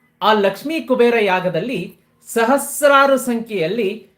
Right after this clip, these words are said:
ಮಹಾಲಕ್ಷ್ಮಿ ಶ್ರೀಚಕ್ರ ಯಂತ್ರವನ್ನ ಹೋಮಕ್ಕಿಡಿಸ್ತಾ ಇದ್ದೀನಿ. ಹಾಗಾಗಿ ನಾಳೆ ಪರಮ ಪವಿತ್ರ ಪುಣ್ಯ ದಿನ,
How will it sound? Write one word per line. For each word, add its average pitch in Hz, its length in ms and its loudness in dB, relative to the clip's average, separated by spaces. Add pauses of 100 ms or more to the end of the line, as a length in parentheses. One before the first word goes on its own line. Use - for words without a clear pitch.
(120)
ಮಹಾಲಕ್ಷ್ಮಿ 269 840 2
ಶ್ರೀಚಕ್ರ 233 580 -6
ಯಂತ್ರವನ್ನ 202 500 -6
ಹೋಮಕ್ಕಿಡಿಸ್ತಾ 220 760 -4
ಇದ್ದೀನಿ. 110 440 -10
ಹಾಗಾಗಿ 165 480 -4 (320)
ನಾಳೆ 220 540 0
ಪರಮ 233 280 2
ಪವಿತ್ರ 208 440 -4
ಪುಣ್ಯ 190 340 -6
ದಿನ, 190 180 -4